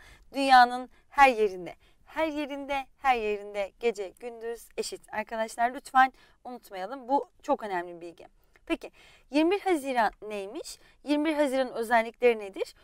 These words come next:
Onlara bir bakalım. Yirmi bir Haziran'da güneş ışınları artık ekvatora değil, yengeç dönencesine. Yani kuzey yarımkürede bulunan yengeç dönencesine dik gelir. E, hal bu olunca ne olacak? Yengeç dönencesine gölge boyumuz bir kez ne olmayacak?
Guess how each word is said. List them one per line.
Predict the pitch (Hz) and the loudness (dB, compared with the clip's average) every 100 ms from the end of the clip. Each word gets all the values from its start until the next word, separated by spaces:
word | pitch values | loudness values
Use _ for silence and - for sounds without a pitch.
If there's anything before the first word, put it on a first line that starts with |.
| _ | _
Onlara | - 311 269 233 | 2 4 4 2
bir | 196 - - - | 0 -6 -12 -20
bakalım. | 190 190 - 185 254 392 - _ | 0 0 0 -2 -2 -4 -8 _
Yirmi | 330 349 | -2 0
bir | 330 | 0
Haziran'da | 254 247 220 | 2 2 2
güneş | 214 320 339 320 | -2 -6 -6 -4
ışınları | - 269 269 269 | -8 -8 -2 4
artık | 320 320 - - | 4 4 -2 -6
ekvatora | - - 311 320 294 | -6 -6 -8 -6 -4
değil, | 262 294 370 - _ _ _ - | -2 -2 -2 -6 _ _ _ 0
yengeç | 320 254 240 220 | 2 4 0 0
dönencesine. | 202 175 - - - - _ - | -6 -6 -12 -20 -20 -20 _ 2
Yani | 302 262 - | 6 6 2
kuzey | - 302 262 349 | -14 -10 -2 -2
yarımkürede | 330 277 247 247 208 202 | 0 -4 -4 -4 -4 -4
bulunan | 233 254 294 392 - | -6 -4 -2 -2 -4
yengeç | 269 269 233 - | -6 -6 -6 -8
dönencesine | 247 254 233 220 - 339 359 - _ | -6 0 0 -2 -4 0 0 -2 _
dik | 262 - | -10 -2
gelir. | 180 - - _ _ _ | -2 -2 -12 _ _ _
E, | - 294 - | -8 -8 -10
hal | - 381 370 | 6 8 8
bu | 339 381 | 4 0
olunca | 330 294 294 | 0 -2 -4
ne | 339 | -2
olacak? | 320 233 302 302 | -4 -2 -4 -4
Yengeç | 285 285 - | -8 -8 -8
dönencesine | 247 226 - | -10 -10 -14
gölge | 226 262 233 233 | -4 -4 -2 -4
boyumuz | 202 196 202 220 | -6 -14 -18 -6
bir | 302 | -4
kez | - 220 208 | -4 -6 -6
ne | 254 | -6
olmayacak? | 311 269 214 220 370 508 | -2 -2 -4 -4 -4 -4